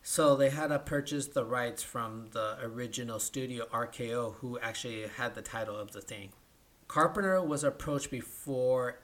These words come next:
any other director, eh, but was doubted because he was mainly an independent film director, right?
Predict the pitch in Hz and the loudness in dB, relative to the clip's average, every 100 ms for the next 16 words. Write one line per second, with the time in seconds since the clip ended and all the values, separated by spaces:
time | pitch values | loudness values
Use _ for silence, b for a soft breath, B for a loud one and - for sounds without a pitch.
0 | - 135 135 135 123 113 120 117 110 110 | -12 -2 0 0 0 -2 -2 -4 -4 -8
1 | 98 - _ - 131 123 131 - - _ | -8 -10 _ -6 -4 0 0 0 -10 _
2 | - 147 127 139 131 131 113 123 - 120 | -6 -2 2 4 4 2 -2 -6 -4 -4
3 | - 135 127 131 131 170 143 113 110 107 | -2 -2 -2 -2 -2 0 -2 -4 -8 -10
4 | 104 101 113 101 - 139 151 - 113 98 | -10 -10 -10 -12 -8 -4 -2 -2 -4 -6
5 | - 98 107 143 | -8 -8 -6 -6